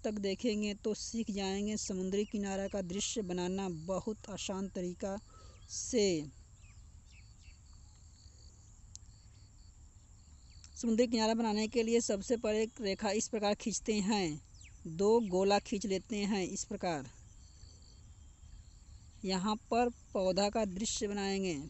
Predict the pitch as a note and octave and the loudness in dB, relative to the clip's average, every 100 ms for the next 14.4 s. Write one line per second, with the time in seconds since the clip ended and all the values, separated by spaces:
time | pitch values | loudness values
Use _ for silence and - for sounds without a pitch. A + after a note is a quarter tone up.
0 | - - - - - - - - - - | -12 -18 -18 -18 -20 -20 -20 -20 -18 -18
1 | - - - - - - - - - - | -20 -20 -20 -18 -18 -18 -20 -18 -14 -2
2 | F#3 F#3+ G#3+ G3 F#3+ F#3+ F#3 F3+ D#3+ C3 | 0 2 2 4 2 2 2 2 0 -4
3 | - - - - - - - - - - | -12 -18 -18 -18 -18 -20 -18 -18 -18 -18
4 | - - - - - - - - F#3+ F#3 | -18 -18 -20 -18 -18 -18 -18 -4 -2 2
5 | A3+ B3 A#3 A3 F#3+ G3 G3 F#3+ F#3 F3+ | 2 2 2 2 4 4 4 2 2 2
6 | G3 G3 F3+ F#3 C#3 C3 - - - - | 0 -2 0 0 0 -4 -12 -20 -20 -20
7 | - - - - - - - - - - | -18 -18 -18 -20 -20 -18 -18 -16 -18 -18
8 | - - - - - G3+ G3 G#3 A3 - | -20 -20 -20 -20 -8 -2 0 0 0 0
9 | A3 A#3+ B3 - - - - - - - | 2 2 -2 -12 -18 -20 -20 -18 -18 -16
10 | - - - - G#3 G#3 G#3 G3+ F#3+ G3+ | -18 -18 -6 2 6 6 6 4 4 2
11 | G3+ D#3+ C#3+ - - - - - - - | 2 0 -2 -8 -16 -20 -20 -18 -18 -18
12 | - B3+ - G#3+ G3 F#3+ F3 - D#3 C3+ | -4 -2 0 0 2 2 2 0 -2 -4
13 | - - - - - - - - - - | -12 -18 -20 -18 -18 -18 -18 -20 -20 -20
14 | - B3+ C4+ - | 0 6 6 6